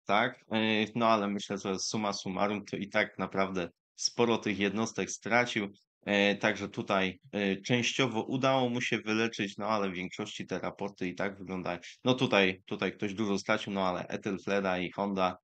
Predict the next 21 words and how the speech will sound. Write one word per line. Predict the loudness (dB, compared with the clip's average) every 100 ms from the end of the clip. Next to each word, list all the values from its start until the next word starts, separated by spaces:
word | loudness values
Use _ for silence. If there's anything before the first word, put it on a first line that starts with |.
| _ _ _ 0
e, | 0
to | 2 0
nie | 4
jest | 4 2
najlepszy | 2 4 2 0 -2
marsz, | 4 4 2 -4 -6
więc | -6 -6 -8
w |
większości, | -6 -4 -2 -2 -2 -2 0 0 -4 _ 0
jeśli | 2 2 0
ktoś | 0 2
atakował | 2 2 2 2 2 2
go | 0
dosyć | -2 -4 -4
dobrym | 0 0 0 2
marszem, | 4 2 2 0 0 -4 _ -2
e, | 0 0
to | -2 -4
osiągał | -4 -2 0 0 4
dosyć | 2 2 -2 -4 -2
dobre | -2 0 0 0